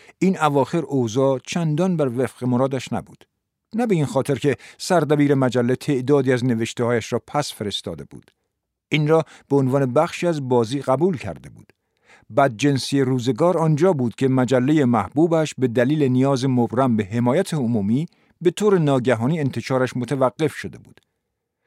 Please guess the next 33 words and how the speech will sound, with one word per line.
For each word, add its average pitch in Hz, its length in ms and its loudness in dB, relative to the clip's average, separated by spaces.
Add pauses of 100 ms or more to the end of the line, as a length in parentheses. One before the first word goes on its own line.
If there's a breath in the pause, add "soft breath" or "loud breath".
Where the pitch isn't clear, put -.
(340 soft breath)
عادت 180 360 4
داشت 143 320 2
وقتی 151 220 0
دستش 135 420 0
از 127 120 -4
هر 139 140 0
جا 127 140 -2
کوتاه 135 480 -2
می‌شد 120 320 -2
و 117 60 0
باقی 127 340 2
مجله‌ها 117 600 0
دست 117 280 -2
رد 131 320 2
به 120 120 -4
سینه‌اش 110 440 0
می‌زدند، 123 540 -2 (300 soft breath)
به 151 100 2
آنجا 147 380 4
متوسل 113 560 -2
شود 104 420 -4 (280 loud breath)
و 143 80 4
مطمئن 156 520 0
باشد 135 280 0
که 131 120 -4
پس - 420 -4
زده 127 200 0
نمی‌شود. 85 520 -4 (1120)
حالا 147 240 4
برایش 143 360 2
مثل 143 240 -2
از 127 220 2
دست 123 260 2